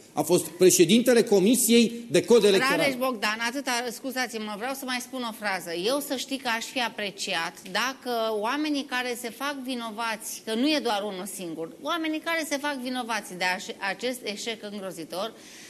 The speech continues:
Speaker 2: să fi venit și să fi spus, „Domnule, am greșit, asta este, toți, da,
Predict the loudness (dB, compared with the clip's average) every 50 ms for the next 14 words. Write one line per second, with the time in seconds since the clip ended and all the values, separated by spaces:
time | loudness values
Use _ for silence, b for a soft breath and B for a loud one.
0 | B B B B -4 -2 0 0 0 0 0 0 0 2 2 0 0 -2 -2 -2
1 | -4 -4 -2 -2 -2 -4 -4 -4 0 0 2 2 4 2 2 2 2 2 0 0
2 | 0 -2 -2 -2 -2 0 0 0 -2 -2 0 0 0 0 0 -2 -2 0 0 0
3 | 0 -2 -2 -2 0 0 0 -2 -4 -8 -14 -18 -20 -20 -20 -20 -20 -18 -18 -16
4 | -4 -2 0 2 2 0 0 -2 -4 -4 -6 -10 -6 -4 -2 0 2 0 0